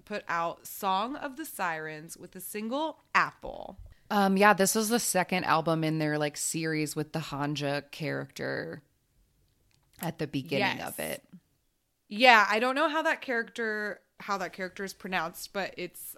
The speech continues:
Speaker 1: uh, it means time or return to time.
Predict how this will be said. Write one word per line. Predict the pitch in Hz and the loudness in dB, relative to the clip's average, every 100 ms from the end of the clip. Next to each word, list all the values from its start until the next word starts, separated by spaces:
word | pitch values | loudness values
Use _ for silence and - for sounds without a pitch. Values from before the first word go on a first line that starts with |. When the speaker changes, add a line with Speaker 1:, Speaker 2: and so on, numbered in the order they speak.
| - | -4
Speaker 1:
uh, | 185 180 170 160 156 | -2 0 0 -2 -4
it | 196 196 | -6 -4
means | 202 196 190 - - | -4 -2 -4 -8 -2
time | 240 220 220 233 240 | 0 2 2 0 -2
or | 202 190 | -2 -2
return | 170 170 - 254 196 160 | -4 -10 -6 -6 -6 -10
to | 165 | -14
time. | - 143 110 101 67 | -12 -12 -12 -14 -16